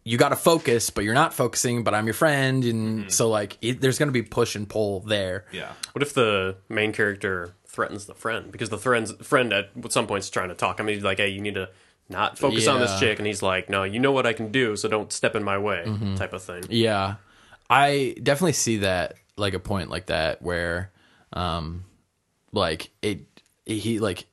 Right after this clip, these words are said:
Speaker 1: like, he tells him, like, "You gotta focus," and the, and the main character is like, "Okay, okay, I'll focus," but then doesn't,
Speaker 2: Yeah.
Speaker 1: and time goes on, and he's like, "Hey, man, we talked about this. Like, you said you were gonna focus,"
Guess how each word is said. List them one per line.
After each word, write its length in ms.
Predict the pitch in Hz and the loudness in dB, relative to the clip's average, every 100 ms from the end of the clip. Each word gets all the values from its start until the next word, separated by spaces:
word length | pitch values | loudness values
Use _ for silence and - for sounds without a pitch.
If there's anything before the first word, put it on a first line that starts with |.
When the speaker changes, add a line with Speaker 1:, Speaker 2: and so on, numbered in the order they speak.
| _ _ _ | _ _ _
Speaker 1:
like, 160 | 110 - | -4 -2
he 80 | 117 | 0
tells 320 | - 117 110 | 2 2 0
him, 140 | 98 | -2
like, 240 | 92 - - | -6 -10 -10
"You 140 | 107 | -2
gotta 140 | 113 107 | 0 0
focus," 560 | - 101 - - - - | 0 -2 -2 -10 -12 -10
and 120 | 101 | -8
the, 80 | 95 - _ | -6 -8 _
and 240 | 98 92 90 | -10 -8 -6
the 60 | 101 | -4
main 220 | 101 95 | -2 -2
character 260 | 98 92 | -4 -4
is 80 | 92 | -6
like, 240 | 85 - - | -6 -8 -10
"Okay, 260 | - 80 - | -6 -8 -8
okay, 140 | - 85 | -6 -6
I'll 80 | - | -4
focus," 380 | - - - | -6 -8 -10
but 160 | - 98 | -8 -8
then 160 | 85 90 | -8 2
doesn't, 400 | 123 117 90 98 - - | 4 4 0 -8 -14 -16
Speaker 2:
Yeah. 120 | 90 | -8
Speaker 1:
and 100 | 87 | -4
time 220 | - 104 101 | 0 0 0
goes 160 | 92 | 0
on, 260 | 95 90 90 | -2 -2 -4
and 100 | 95 | -4
he's 120 | 95 | -4
like, 160 | 85 - - - | -4 -6 -16 -14
"Hey, 180 | - 147 | 2 4
man, 360 | 135 107 104 101 | 4 2 0 -2
we 120 | 117 131 | 0 4
talked 260 | 160 156 | 6 4
about 200 | 110 92 | 2 -2
this. 240 | 90 - - | -2 -8 -10
Like, 360 | 104 104 107 101 | -8 -2 0 2
you 80 | 143 | 2
said 180 | 190 | 4
you 60 | 165 | 6
were 40 | 160 | 4
gonna 140 | 147 | 2
focus," 600 | - 143 123 117 104 - | 4 4 4 0 0 -2